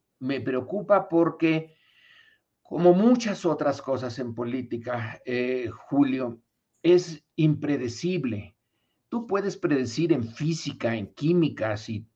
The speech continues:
tienes bien tus conocimientos y tus materiales, si mezclo esto con esto y con esto y lo acelero de tal manera, pues se produce así. Eh, normalmente sabes de antemano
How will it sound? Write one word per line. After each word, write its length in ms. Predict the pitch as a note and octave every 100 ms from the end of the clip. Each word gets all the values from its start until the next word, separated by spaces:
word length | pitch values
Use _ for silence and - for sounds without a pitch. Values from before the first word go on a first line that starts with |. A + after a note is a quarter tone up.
| -
tienes 380 | B2+ C#3+ D3
bien 340 | A#2+ C#3 D3 C#3+
tus 420 | C3 A#2+ A2 -
conocimientos 1040 | - B2+ A#2+ A2 A#2 B2 C#3+ D3 C3+ A2
y 80 | A#2+
tus 200 | A#2 G#2
materiales, 840 | A2+ A#2 A#2 A#2 C3+ C3 C#3+ - _ _ _
si 220 | - - B2
mezclo 540 | C3+ D#3 - E3+ C3
esto 360 | D3+ C#3+ D#3+ -
con 180 | A#2+ B2
esto 320 | D#3 - C#3+
y 80 | A2+
con 220 | A2+ B2+
esto 480 | D#3 - D3+ D3+ - _ _
y 600 | - A#2 A#2 A#2 A#2 G#2+ - _ _ -
lo 400 | A2+ A2 G#2+ G#2+
acelero 500 | G#2+ G#2+ C3 D3+ C#3+
de 120 | C3
tal 220 | - D3
manera, 320 | C3+ C#3+ D3+
pues 160 | C3+ A#2+
se 180 | - -
produce 460 | D#3+ E3+ A#3 -
así. 320 | D3 - A2 - _ _ _ _ _ _ _ _ _
Eh, 500 | A#2 G2+ F2 F2 F2+
normalmente 1000 | F#2+ G2+ G2+ A#2+ C#3 B2+ A#2+ D3+ C#3+ - _ _ _ _ _
sabes 480 | - - G#2 A#2+ C#3+
de 80 | A#2
antemano 680 | A2 G#2+ A2 B2+ C3 A#2+